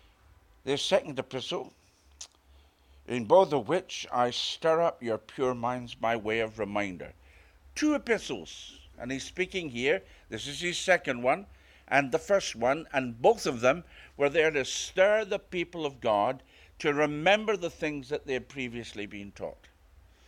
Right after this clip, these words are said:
What had they previously been taught, I wonder? Well, we can pick that up later when he says the works, the words of the prophets and the commandments of us, the apostles. We are assuming that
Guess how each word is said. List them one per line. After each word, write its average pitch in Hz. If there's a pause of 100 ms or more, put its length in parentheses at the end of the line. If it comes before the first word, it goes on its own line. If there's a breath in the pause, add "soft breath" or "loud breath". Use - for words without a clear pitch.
(480 soft breath)
What 226
had 277
they 214
previously 196
been 160
taught, 202
I 117
wonder? 95 (200)
Well, 143
we 147
can 120
pick -
that 151
up -
later 151
when 113
he 113
says 123 (720 soft breath)
the 117 (180)
works, 127
the 113
words 120
of 110
the 104 (380 soft breath)
prophets 185
and 127
the 113
commandments 131
of 117
us, 120
the 107
apostles. 135 (580 soft breath)
We 143
are 127
assuming 160
that 123